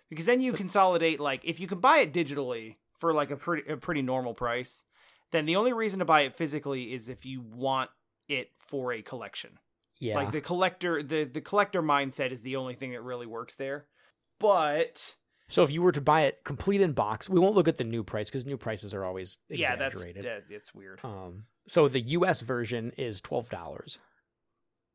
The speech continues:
Speaker 2: The, the, if you happen
Speaker 1: Like
Speaker 2: to have a pal version of Sonic Spinball complete in box, it's a hundred and seventy dollars. Interesting.
Speaker 1: Oh, okay.
Speaker 2: Oh, that's the pal Sega Master System. So apparently they had it on the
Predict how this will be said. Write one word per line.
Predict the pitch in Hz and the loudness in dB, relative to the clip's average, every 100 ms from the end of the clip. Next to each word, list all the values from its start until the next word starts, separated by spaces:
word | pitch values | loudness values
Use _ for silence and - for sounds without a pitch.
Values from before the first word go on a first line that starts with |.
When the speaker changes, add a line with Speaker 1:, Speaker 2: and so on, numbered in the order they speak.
| _ | _
Speaker 2:
The, | - 143 131 - - | -10 -6 -6 -8 -8
the, | 135 135 | -6 -2
if | |
you | 139 | 2
happen | 156 - | 4 4
Speaker 1:
Like | 135 | 4
Speaker 2:
to | |
have | 147 135 | 4 4
a | 117 | 0
pal | - 135 175 143 | 0 4 6 4
version | 110 101 92 95 117 | 2 -4 -6 -8 -10
of | - 110 101 | -6 -6 -4
Sonic | 131 101 95 | -6 -6 -8
Spinball | - 98 95 98 - _ | -10 -6 -2 -2 -2 _
complete | - 110 113 104 | -10 -6 -4 -6
in | |
box, | 92 95 92 | -6 -8 -8
it's | 113 104 | -10 -8
a | |
hundred | 92 123 107 | -8 -6 -6
and | 95 | -6
seventy | 131 143 92 | -4 -6 -8
dollars. | - 73 - 113 _ _ _ _ _ _ _ _ _ _ _ _ | -12 -14 -16 -18 _ _ _ _ _ _ _ _ _ _ _ _
Interesting. | - 131 - | -16 -16 -10
Speaker 1:
Oh, | 147 143 _ _ - | -10 -10 _ _ -20
okay. | - - 113 107 165 269 - _ _ _ _ - | -18 -14 -10 -6 -6 -6 -12 _ _ _ _ 4
Speaker 2:
Oh, | |
that's | 147 151 | 6 6
the | 156 | 2
pal | - 139 143 | 0 4 2
Sega | - - 127 123 | 2 0 0 0
Master | 110 113 117 - | -2 -4 -4 -8
System. | - - - 98 | -10 -12 -12 -4
So | 139 | -2
apparently | 120 156 151 | 0 2 2
they | 131 | 4
had | 123 | 4
it | 131 | 4
on | |
the | 123 | 4